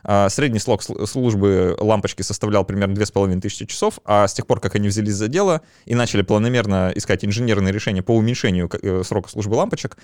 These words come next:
они смогли довести срок службы до тысячи часов, то есть, типа, в два с половиной раза уменьшить. И,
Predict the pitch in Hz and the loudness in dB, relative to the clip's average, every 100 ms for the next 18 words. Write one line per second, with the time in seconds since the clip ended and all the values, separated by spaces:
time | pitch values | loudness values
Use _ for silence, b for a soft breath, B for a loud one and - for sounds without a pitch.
0 | b b 120 185 226 123 127 156 113 110 | b b 0 2 2 2 2 2 2 0
1 | - - 113 - 170 147 110 135 147 95 | -2 0 0 0 -2 0 2 2 2 -2
2 | - - - - - 127 110 - 82 _ | -4 -10 -10 -8 -4 -4 -2 -4 -4 _
3 | - 101 98 98 104 117 123 - 104 113 | -10 -6 -4 -2 2 2 2 2 4 4
4 | 98 95 107 95 95 80 - - _ B | 4 4 4 2 2 -2 -6 -20 _ B
5 | B B - 120 127 117 113 | B B 0 2 6 6 4